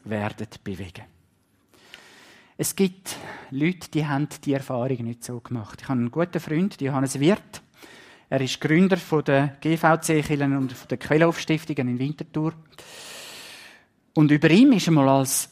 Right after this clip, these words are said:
Jugendlicher eine Bestimmung ausgesprochen worden. Eine Psychiaterin hat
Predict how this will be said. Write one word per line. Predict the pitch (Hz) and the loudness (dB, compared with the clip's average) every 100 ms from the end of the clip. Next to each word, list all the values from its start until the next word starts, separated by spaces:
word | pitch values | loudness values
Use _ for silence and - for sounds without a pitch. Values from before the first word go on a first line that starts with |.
| - | -2
Jugendlicher | 143 202 226 220 202 - | 2 4 4 4 0 0
eine | 143 127 | -4 -2
Bestimmung | 131 123 117 - - 180 196 180 165 | -4 -4 -6 -6 4 6 8 6 2
ausgesprochen | 170 - - 147 139 127 139 | 0 -4 -6 -2 -2 -2 -6
worden. | 110 95 - 117 _ _ _ _ - - - - | -6 -10 -16 -20 _ _ _ _ -20 -20 -20 -12
Eine | - | -8
Psychiaterin | - - 170 170 170 226 - 226 220 | -2 0 4 10 12 10 8 6 8
hat | 190 180 | 8 4